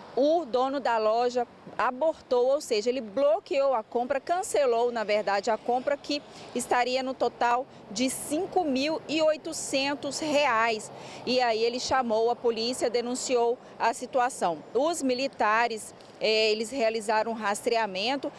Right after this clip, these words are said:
nesta quarta-feira na tentativa de, eh, encontrar para onde seriam levados estes,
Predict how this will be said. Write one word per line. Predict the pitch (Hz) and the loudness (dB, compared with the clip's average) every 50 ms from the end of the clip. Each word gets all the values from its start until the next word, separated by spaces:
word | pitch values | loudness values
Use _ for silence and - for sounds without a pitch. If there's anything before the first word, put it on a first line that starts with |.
| - - - | -14 -6 -2
nesta | 226 233 233 - 233 | -2 -2 0 0 -4
quarta-feira | - - 214 214 - - 196 - - - 202 214 233 247 254 | 0 0 -4 -2 0 -2 -4 -4 0 0 2 2 2 2 0
na | 247 247 240 | 0 -2 0
tentativa | 254 247 240 - 254 240 240 - - 240 240 233 240 - 254 226 - - - - - 185 | 0 -2 0 0 -2 -2 0 -2 -2 -2 -2 -2 0 0 -2 -2 -2 -10 -20 -18 -12 -8
de, | 180 180 226 254 277 294 311 320 - - - - | -4 -2 0 0 0 0 -2 -4 -6 -10 -12 -4
eh, | - 233 233 | 0 2 2
encontrar | 240 254 240 - 339 370 381 359 - 311 277 269 285 320 302 - - - - | 2 0 0 2 0 0 0 0 -2 0 0 0 0 -2 -4 -8 -14 -4 -2
para | 277 294 302 302 | 0 0 2 2
onde | 277 269 277 285 311 339 349 277 269 277 | 2 2 4 4 2 2 0 -2 -4 -4
seriam | - - 277 269 254 254 269 277 269 269 | -2 0 0 0 2 2 0 0 2 2
levados | 262 277 262 226 233 220 226 240 220 254 233 214 | 0 0 2 2 2 4 4 2 0 -2 -4 0
estes, | 214 226 226 240 - - - 240 233 226 - - | 2 2 2 2 0 -2 -2 -2 -2 -2 -4 -10